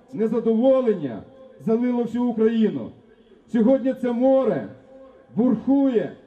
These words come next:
в Києві. І я глибоко переконаний, що всі разом, кожен на своєму місці, і до кінця дойде до тої крапки,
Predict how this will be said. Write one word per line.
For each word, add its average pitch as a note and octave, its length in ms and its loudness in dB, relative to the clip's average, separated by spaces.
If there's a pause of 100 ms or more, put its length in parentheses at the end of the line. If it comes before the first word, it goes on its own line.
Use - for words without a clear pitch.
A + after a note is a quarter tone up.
(160)
в - 180 -20
Києві. G#3+ 540 0 (400)
І G3 100 -2
я B3 160 2
глибоко C4+ 380 0
переконаний, A#3+ 800 -2 (260)
що A#3+ 120 0
всі C4+ 260 0
разом, G#3+ 480 -2 (480)
кожен C4+ 340 2
на B3+ 80 2
своєму A#3+ 300 -4
місці, G3+ 520 -6 (640)
і C#3+ 60 -12
до A3+ 160 -2
кінця C4 440 0
дойде A#3 500 -2 (360)
до A3 100 6
тої C4+ 280 2
крапки, A#3+ 600 -4